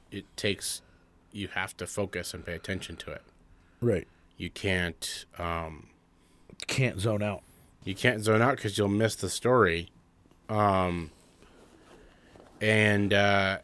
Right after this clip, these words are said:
Speaker 1: and so when I started reading myself, all of the things that I imagined about books and stories and stuff, I continued to do that while I was reading. So it was like my mind's eye was seeing it play before me as I was reading it.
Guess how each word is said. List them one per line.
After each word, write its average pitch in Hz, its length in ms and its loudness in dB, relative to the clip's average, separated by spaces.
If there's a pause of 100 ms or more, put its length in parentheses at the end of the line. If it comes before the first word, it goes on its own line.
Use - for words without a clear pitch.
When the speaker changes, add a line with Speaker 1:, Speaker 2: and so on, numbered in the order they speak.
(220)
Speaker 1:
and 104 220 0
so 101 300 4
when 101 320 -2
I 104 120 2
started 98 320 0
reading 95 460 0
myself, 98 880 -2 (1000)
all 110 280 8
of 104 160 4
the 95 100 -6
things 113 440 2
that 95 160 0
I 95 140 2
imagined 95 540 0
about 92 440 -2
books - 500 -6
and 87 200 -6
stories 95 600 -4
and 87 120 -8
stuff, - 520 -8 (720)
I 98 120 4
continued 98 600 0
to - 100 -6
do 104 240 2
that 90 220 0
while 90 160 -6
I - 0 -
was 85 180 -6
reading. 92 380 -2 (600)
So - 180 -2
it 98 100 0
was 92 120 -2
like 98 300 0
my 92 220 0
mind's 92 500 0
eye 92 200 4
was 87 240 -4
seeing 98 560 0
it - 180 -8
play 98 280 -2
before 95 460 -4
me 87 200 -6
as 82 180 -6
I 85 80 -4
was 82 200 -10
reading 87 360 -8
it. - 200 -20